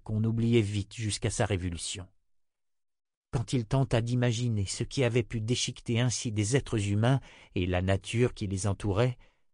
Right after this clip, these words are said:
Richard ne parvint pas à formuler une hypothèse cohérente. Sous la colère que suscitait en lui la magie de l'épée, il éprouvait une insondable tristesse à l'idée d'avoir été incapable d'empêcher cette abomination. Ce remords le hantrait longtemps, il le savait,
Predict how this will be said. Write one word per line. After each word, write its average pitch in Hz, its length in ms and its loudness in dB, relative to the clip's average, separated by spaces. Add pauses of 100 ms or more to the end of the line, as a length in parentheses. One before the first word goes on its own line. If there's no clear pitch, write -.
(120)
Richard 127 500 2
ne 113 280 2
parvint 113 440 0
pas 104 240 2
à 104 60 6
formuler 101 560 0
une 101 160 0
hypothèse 101 520 0
cohérente. 85 760 -4 (840)
Sous - 180 -2
la 101 120 2
colère 98 480 2
que 104 100 -2
suscitait 107 520 -2
en 98 100 2
lui 104 180 2
la 92 140 0
magie 98 300 0
de 98 100 0
l'épée, 101 420 -2 (680)
il 127 180 0
éprouvait 131 560 4
une 123 180 2
insondable 120 580 2
tristesse - 640 -2
à 117 60 2
l'idée 117 340 2
d'avoir 104 300 2
été 113 220 0
incapable 101 600 -2
d'empêcher 104 440 -2
cette 101 260 -2
abomination. 98 720 0 (960)
Ce - 160 0
remords 107 480 6
le 101 100 4
hantrait 107 360 2
longtemps, 104 400 2
il 101 160 2
le 95 80 2
savait, 87 420 -2